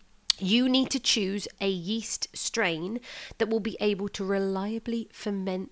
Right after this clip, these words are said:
the grapes with this low P H conditions to dryness. Now, I won't ask you to think <laughs> for this question, as even I couldn't remember this, but if you are looking to remember two yeast strains commonly used for traditional method sparkling wines, here you go, this is the really geeky bit.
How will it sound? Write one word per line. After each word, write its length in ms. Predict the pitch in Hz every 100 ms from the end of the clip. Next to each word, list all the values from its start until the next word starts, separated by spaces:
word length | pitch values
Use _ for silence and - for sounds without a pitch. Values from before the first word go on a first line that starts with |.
| -
the 80 | 175
grapes 480 | - 170 - -
with 320 | 170 185 175 -
this 300 | 180 - 185
low 500 | 185 180 175 175 185 -
P 280 | - 180 156
H 300 | 160 156 -
conditions 720 | - 156 254 - 214 226 - - _ _
to 420 | - 202 190 196 - -
dryness. 960 | 151 147 180 180 151 - - - - - - - -
Now, 200 | 226 202
I 120 | - 220
won't 180 | 277 -
ask 280 | 208 208 -
you 120 | 180
to 100 | -
think 480 | - 180 170 - -
<laughs> 40 |
for 160 | - 202
this 240 | 180 240
question, 520 | - 220 233 - 254 262
as 260 | 220 214 220
even 360 | 190 180 185 -
I 420 | 247 247 247 254 - - -
couldn't 340 | - 208 196 -
remember 420 | 220 214 202 196
this, 360 | 185 208 294 -
but 320 | 190 226 -
if 140 | 214 226
you 80 |
are 100 | 220
looking 300 | 220 214 208 196
to 120 | 202
remember 360 | 185 185 175
two 420 | 175 - 220 196 175
yeast 320 | 175 190 -
strains 720 | - - 190 175 175 254 302
commonly 520 | - - 214 220 214 220
used 440 | 190 190 226 -
for 320 | - 190 190
traditional 420 | - 196 202 208
method 260 | 196 190 202
sparkling 420 | - 190 196 226
wines, 400 | 175 170 233 247
here 160 | - 196
you 100 | 196
go, 240 | 170 170
this 180 | 185 208
is 100 | 180
the 160 | 185 170
really 400 | 202 220 175 165
geeky 360 | 170 160 170
bit. 300 | 165 190 -